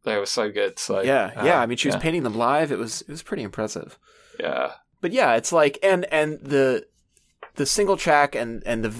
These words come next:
Speaker 2: the vibe and the community there, like, it was small enough that everyone got a chance to meet each other.
Speaker 1: Mm-hmm.
Speaker 2: And that's cool. Like, it's, it's always a bummer when you go to a conference and, like, you don't, you don't end up talking to people. And I'm shy,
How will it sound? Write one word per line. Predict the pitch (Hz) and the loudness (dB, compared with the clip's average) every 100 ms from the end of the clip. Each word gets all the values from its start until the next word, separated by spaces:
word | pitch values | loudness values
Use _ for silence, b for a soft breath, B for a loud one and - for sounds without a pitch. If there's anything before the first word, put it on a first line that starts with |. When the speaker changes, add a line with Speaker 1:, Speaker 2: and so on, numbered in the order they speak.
| - | -10
Speaker 2:
the | 107 117 | -4 -4
vibe | 101 - - 127 131 139 131 | -4 -12 -12 -2 2 4 2
and | 117 | -2
the | |
community | - 143 135 135 | -4 -2 0 2
there, | 123 | 4
like, | 120 110 | 2 2
it | 107 | -2
was | 113 | -2
small | - 139 135 | 0 2 4
enough | 127 120 - B B B | 4 0 -2 B B B
that | 117 113 110 | 2 2 2
everyone | 123 135 147 | 0 2 2
got | 160 | 0
a | |
chance | - 147 | 0 -2
to | - | -2
meet | 123 131 | 0 -2
each | 120 | 0
other. | 98 76 - - - b b - | -2 -4 -8 -12 -18 b b -8
Speaker 1:
Mm-hmm. | 113 131 147 - | -6 -6 -8 -4
Speaker 2:
And | 110 107 104 104 | 0 2 2 2
that's | 160 - | 0 0
cool. | 117 101 | 0 2
Like, | 98 135 | 2 0
it's, | - - | -4 -4
it's | 143 | -2
always | 185 170 | 2 2
a | 123 | 2
bummer | 123 123 | 0 0
when | 107 107 | -2 -2
you | |
go | 113 | 0
to | 107 | 0
a | 101 | 0
conference | 113 101 104 98 - - - | -2 -4 -4 -4 -2 -4 -4
and, | 104 101 98 95 | -2 -2 -4 -8
like, | 98 95 95 - | -6 -4 -4 -6
you | - | -2
don't, | 113 113 - - - b b b | -2 -2 -8 -14 -16 b b b
you | 135 | 0
don't | 147 | 2
end | |
up | 127 | 0
talking | - 110 135 | 0 -2 0
to | 131 | -4
people. | 160 143 165 160 151 | 0 0 0 0 -2
And | 120 113 107 - B B B - | 0 0 -2 -6 B B B -6
I'm | 147 190 180 | 0 0 0
shy, | - - 101 92 95 | -4 -2 0 -2 -6